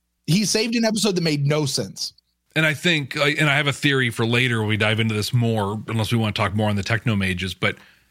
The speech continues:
Speaker 2: I don't think this is the last we're gonna see of Elric.
Speaker 1: I hope not.
Speaker 2: I know.
Speaker 1: I hope not.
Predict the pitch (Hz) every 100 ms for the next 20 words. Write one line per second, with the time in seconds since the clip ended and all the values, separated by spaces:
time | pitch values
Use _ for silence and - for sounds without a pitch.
0 | - 127 139 139 120 123 113 113 104 120
1 | 104 95 - - 104 80 76 76 - -
2 | - _ _ _ _ 165 - 170 147 -
3 | 98 - - - 160 - 71 69 - _
4 | _ _ - 135 127 139 170 92